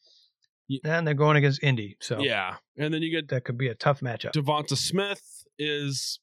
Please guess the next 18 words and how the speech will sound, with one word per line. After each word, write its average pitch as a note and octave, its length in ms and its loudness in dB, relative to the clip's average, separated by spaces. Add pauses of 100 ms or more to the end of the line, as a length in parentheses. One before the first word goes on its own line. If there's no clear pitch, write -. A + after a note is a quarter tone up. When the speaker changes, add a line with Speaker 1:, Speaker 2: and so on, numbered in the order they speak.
(100)
Speaker 1:
meh, D3 280 0 (840)
give C3 100 -10
me B2 60 -2
a A2 80 -2
break. G#2+ 280 -4 (200)
Like, G#2 200 -8
he A#2 140 -4
hasn't A2 220 -6
been G#2+ 120 -10
that G2+ 180 -8
good. G2+ 200 -10 (640)
You C#3 100 2
know, C#3+ 120 2
there's, D3+ 380 -2 (100)
there's D#3+ 140 -2
a E3+ 80 0
lot F#3 320 -2
of E3+ 180 -4